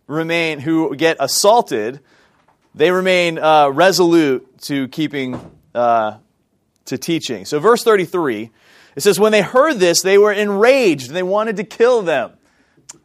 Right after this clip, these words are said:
Wow, they just, they just lost it. They lost their cool, right?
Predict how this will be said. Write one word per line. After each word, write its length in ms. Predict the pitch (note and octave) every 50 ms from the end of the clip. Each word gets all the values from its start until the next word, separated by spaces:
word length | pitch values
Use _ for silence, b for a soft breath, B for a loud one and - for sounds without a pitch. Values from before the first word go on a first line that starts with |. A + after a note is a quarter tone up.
| _ _ _ _
Wow, 200 | - - - F#2
they 80 | G#2+ A#2+
just, 260 | B2 D3 - - _
they 140 | C#3 D#3+ D#3+
just 160 | F#3 - E3
lost 340 | D#3+ E3 D#3+ D3 - - -
it. 60 | G2+
They 100 | G2 A2+
lost 300 | C#3+ F#3 G#3+ A3+ G#3+ -
their 100 | G3 E3+
cool, 380 | - - F#3 D3+ B2 F#2 F2
right? 280 | A2 C#3 E3 F3+ F3+